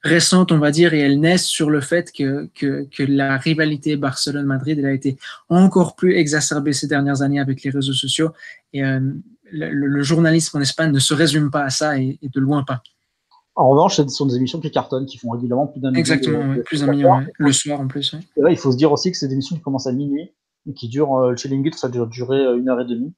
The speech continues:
Speaker 2: par là, euh, avec, euh, son lot de exclusives, hein, et, et en fait, ils ont rien d'exclusif du tout. Ils, en fait, ils balancent des, ils balancent des,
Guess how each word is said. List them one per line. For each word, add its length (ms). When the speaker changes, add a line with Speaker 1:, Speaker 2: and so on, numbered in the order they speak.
Speaker 2:
par 160
là, 120
euh, 280
avec, 460
euh, 480
son 320
lot 260
de 240
exclusives, 880
hein, 240
et, 160
et 20
en 80
fait, 120
ils 140
ont 60
rien 140
d'exclusif 400
du 120
tout. 140
Ils, 220
en 80
fait, 240
ils 200
balancent 320
des, 160
ils 60
balancent 320
des, 340